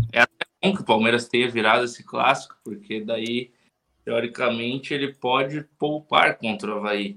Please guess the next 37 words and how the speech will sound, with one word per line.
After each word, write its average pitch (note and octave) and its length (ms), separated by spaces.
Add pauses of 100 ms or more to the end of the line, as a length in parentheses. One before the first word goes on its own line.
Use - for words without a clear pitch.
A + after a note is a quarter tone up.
(100)
porque G#2 200 (240)
ele G#2+ 240
vai G#2 220
pegar A2 240
o, G#2+ 180 (100)
o A2+ 100
São A2 260
Paulo A2 300
de A2+ 120
novo, B2+ 360
agora A2+ 340
no A2 80
meio A2 220
de - 80
semana, C3 580 (580)
e A#2+ 100
depois B2 340
ele C3 100
tem C#3 140
o C3 80
jogo C3+ 220
da C3+ 120
Libertadores. C#3 760
Então, G2+ 200
se G#2 120
ele A2+ 100
for A#2 200
escolher A2 340
um A2+ 140
jogo A2 300
pra A2 180
poupar, C3 600 (540)
vai B2 220
ser C3 280
contra C3 340
o C3+ 40
Avaí. C3+ 440